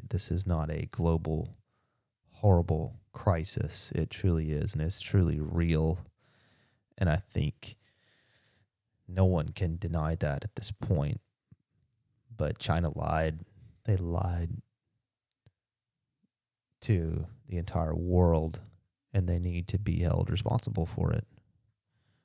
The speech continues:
I would say. And you have a lot of people in the media, the leftist media over here, trying to defend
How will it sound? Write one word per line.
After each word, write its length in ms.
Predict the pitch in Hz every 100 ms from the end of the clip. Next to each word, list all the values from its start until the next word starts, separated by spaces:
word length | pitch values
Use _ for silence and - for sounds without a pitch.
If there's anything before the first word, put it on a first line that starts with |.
| _ _ _ -
I 100 | 85
would 200 | 80 -
say. 300 | - - -
And 220 | 90 85
you 60 | 87
have 220 | 92 87
a 60 | 92
lot 200 | 87 82
of 140 | 85
people 480 | 104 95 92 90 - _ _ _ _ _ _ _ _ -
in 140 | 131 90
the 40 |
media, 640 | 90 92 95 90 90 90 - - _ _ _ _ _ _ _ _ _
the 60 | 95
leftist 460 | 87 95 - -
media 420 | 98 92 90 90
over 220 | 82 85 85
here, 720 | - - 131 101 87 87 - _ _ _ _ -
trying 300 | - 95 90
to 160 | -
defend 800 | 92 - - 110 104 87 82 -